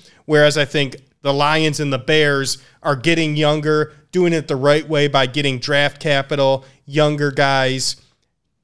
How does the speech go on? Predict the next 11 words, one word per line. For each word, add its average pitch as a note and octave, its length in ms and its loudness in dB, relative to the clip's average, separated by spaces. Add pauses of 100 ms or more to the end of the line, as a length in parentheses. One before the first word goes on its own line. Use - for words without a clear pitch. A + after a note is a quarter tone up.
(140)
cap D#3 320 0
space, - 640 -2 (160)
and D3 140 -2
really D3 340 2
ascending C#3+ 720 0
into C#3+ 380 -4
what C#3 320 0
could D#3+ 320 0
be, C3+ 360 0 (320)
you C#4+ 120 0
know, C#3+ 240 2